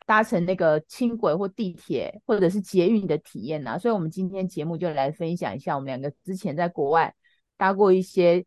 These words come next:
呃，地铁的那个经验跟感觉这样。那香香姐姐要分享哪，哪一个地方的，哪一个国家的那个搭地铁的或是捷运的经验？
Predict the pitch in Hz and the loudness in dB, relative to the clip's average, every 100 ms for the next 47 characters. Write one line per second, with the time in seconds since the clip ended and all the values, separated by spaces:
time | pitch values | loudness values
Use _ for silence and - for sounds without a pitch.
0 | _ 143 135 135 - 262 180 165 143 147 | _ -8 -6 -6 -4 -4 0 -2 -2 -2
1 | 165 147 151 240 226 233 214 185 185 185 | 2 0 0 2 2 4 4 4 0 -2
2 | 98 - - 90 170 117 85 208 262 - | -6 -8 -12 -12 -6 -8 -4 -4 -2 -2
3 | 262 226 175 165 170 208 208 202 190 147 | 0 2 2 2 4 4 2 -2 -4 -6
4 | 135 131 - - 139 139 156 147 185 170 | -6 -8 -8 -4 -2 0 -2 0 -2 0
5 | 160 143 123 98 151 151 160 156 151 165 | -2 0 -4 -4 -2 0 0 0 0 0
6 | 151 147 139 131 120 107 95 - 156 165 | 0 -2 -6 -4 -4 -4 -4 0 0 0
7 | 165 147 110 80 - - 175 156 170 147 | -6 -6 -8 -8 -10 -2 0 0 -6 -4
8 | 139 143 131 - 127 127 123 | -4 -4 -8 -10 -14 -12 -14